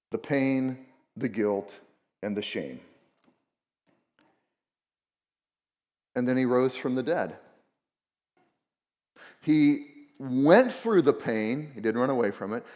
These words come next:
He went through the guilt and didn't run away from it. He went through the shame and didn't run away from it. And you know what? It didn't kill him. Well, it did kill him. <laughs> It did kill him.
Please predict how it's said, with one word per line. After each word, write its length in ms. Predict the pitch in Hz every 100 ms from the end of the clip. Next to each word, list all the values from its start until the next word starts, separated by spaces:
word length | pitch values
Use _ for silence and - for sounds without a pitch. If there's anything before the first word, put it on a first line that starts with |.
| -
He 140 | 156
went 400 | 143 151 220 262
through 120 | 269
the 100 | 190
guilt 420 | 127 113 107 117 -
and 100 | 113
didn't 160 | 117
run 140 | 110 104
away 180 | 104
from 220 | 104 107 120
it. 100 | 127 - _
He 200 | 196 202
went 420 | 170 170 180 180
through 720 | - - 156 147 147 151 160 - - _ _ _ _ _ -
the 80 | 151
shame 640 | - 220 160 101 85 73 - _ _ _ _ _ -
and 80 |
didn't 200 | 120 113
run 80 | 107
away 180 | 104 98
from 240 | - 90
it. 80 | 87 - - _
And 80 | 147
you 60 | 170
know 120 | 185
what? 240 | 196 214 -
It 120 | 170
didn't 220 | 196 214
kill 300 | 208 247 247
him. 160 | 185 104 - - _ _ _ _ _ -
Well, 160 | 113
it 60 | 107
did 180 | 160 -
kill 220 | 90 90
him. 120 | 110 - -
<laughs> 60 | - _ _ _ _ _ _ - - - -
It 100 | 139
did 180 | 190
kill 180 | - 101
him. 80 | -